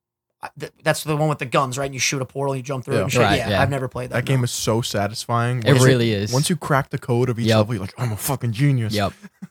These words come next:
Speaker 1: I gotta start spanning my horizons past Nintendo, I think.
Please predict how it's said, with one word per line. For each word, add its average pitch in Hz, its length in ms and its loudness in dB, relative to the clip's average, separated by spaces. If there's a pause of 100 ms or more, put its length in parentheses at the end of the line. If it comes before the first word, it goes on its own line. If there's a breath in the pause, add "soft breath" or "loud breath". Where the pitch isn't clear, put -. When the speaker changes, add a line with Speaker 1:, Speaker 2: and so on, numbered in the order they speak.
Speaker 1:
I - 100 2
gotta 220 140 8
start 262 220 8
spanning 160 440 4
my 147 120 4
horizons 135 640 2 (120)
past 139 360 0
Nintendo, 123 500 -12
I 123 100 -12
think. 127 360 -12